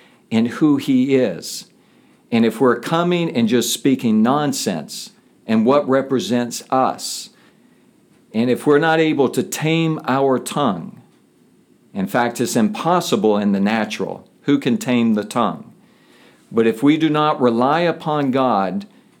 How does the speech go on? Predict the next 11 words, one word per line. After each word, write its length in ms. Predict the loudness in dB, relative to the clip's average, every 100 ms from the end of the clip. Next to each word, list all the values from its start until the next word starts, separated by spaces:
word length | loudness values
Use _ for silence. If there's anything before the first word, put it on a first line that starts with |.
| _ -4
as 240 | -2 -2
we 240 | 0 0 0
teach, 640 | -4 0 0 0 -6 -8 0
even 320 | 2 2 0
in 160 | 0 0
this 180 | -2
podcast, 640 | -2 -2 0 0 -2 -2 -2
as 200 | -4 -2
we 280 | 0 2 2
are 140 | -2
teaching, 640 | -4 -4 -4 -4 -8 -8